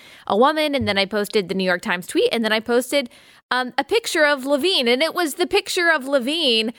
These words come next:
I think, that the New York Times posted, or it's a, it, but it's a publicly available official picture. I didn't pick some bad picture. I mean, he's posed for this picture with makeup on and all that stuff. And someone messaged me and said it was mean. It was mean of me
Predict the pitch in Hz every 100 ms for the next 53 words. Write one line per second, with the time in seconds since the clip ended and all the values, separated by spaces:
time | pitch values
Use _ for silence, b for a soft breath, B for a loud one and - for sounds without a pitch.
0 | b b 233 233 349 294 269 220 254 254
1 | 262 247 269 277 277 - 214 - 202 196
2 | 185 - 240 285 - 170 202 285 285 302
3 | 262 - 381 381 381 339 320 233 247 277
4 | 247 233 - 220 - 311 - 285 277 277
5 | 214 190 220 262 269 277 - 277 226 214
6 | 240 262 - 208 202 214 220 233 208 -
7 | 320 330 226 208 - 262 269 277 - 226
8 | - 196 B B B 233 247 262 254 247
9 | 202 208 196 202 - 311 247 B B 277
10 | - 269 254 247 240 330 320 339 320 294
11 | 277 277 392 392 285 302 311 330 302 330
12 | 240 214 220 233 294 427 320 190 202 -
13 | 330 262 269 330 440 349 262 262 262